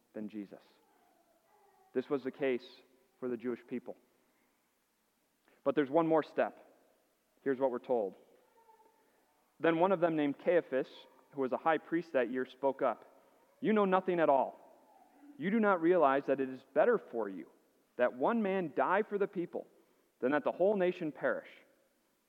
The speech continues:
He did not say this on his own, but as high priest that year, he prophesied that Jesus would die for the Jewish nation. And not only for that nation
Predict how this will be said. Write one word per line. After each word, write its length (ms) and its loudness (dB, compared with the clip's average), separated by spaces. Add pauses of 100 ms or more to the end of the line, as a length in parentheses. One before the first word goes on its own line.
(720)
He 100 -8
did 120 -2
not 200 -2
say 180 0
this 180 -4
on 140 -2
his 120 -6
own, 220 -6 (500)
but 80 -8
as 120 -6
high 200 -2
priest 420 -12
that 180 -2
year, 220 -8
he 120 -10
prophesied 680 -4
that 200 -4
Jesus 400 -8
would 180 -10
die 240 -2
for 140 -14
the 100 -6
Jewish 420 -12
nation. 420 -10 (880)
And 80 -6
not 160 2
only 180 0
for 160 -6
that 220 0
nation 460 -6